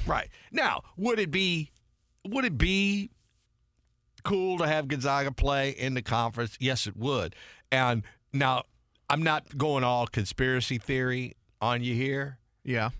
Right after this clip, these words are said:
Speaker 1: But, man, Gonzaga coming to the mid-, Midwest, Big twelve,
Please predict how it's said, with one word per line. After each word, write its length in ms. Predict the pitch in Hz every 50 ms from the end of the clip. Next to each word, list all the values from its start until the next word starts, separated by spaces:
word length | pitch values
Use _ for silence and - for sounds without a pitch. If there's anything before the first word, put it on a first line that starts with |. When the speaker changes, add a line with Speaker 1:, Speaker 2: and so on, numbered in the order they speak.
| - _ _ _ _ _ _ _ _ - 95
Speaker 1:
But, 320 | 113 120 117 110 101 92 - _ _ _ _ _ _ _ _ _ _ _ _ _ _ _ _ -
man, 480 | 90 98 110 123 123 120 98 80 87
Gonzaga 640 | 82 85 85 87 80 95 110 120 143 151 139 123 104
coming 500 | - - 113 110 113 110 107 101 98 87 -
to 560 | - - 117 107 98 95 90 87 85 78 - - _ _ _ _ _ _ _ _ _ _ _ _ _ _ _ _ _ _ 92
the 140 | 85 104
mid-, 280 | 101 110 113 120 104 98 - _ _ -
Midwest, 800 | 104 117 120 110 101 92 113 117 117 113 120 110 - - - 92
Big 200 | 104 117 107 -
twelve, 540 | - - 120 120 117 120 120 120 120 120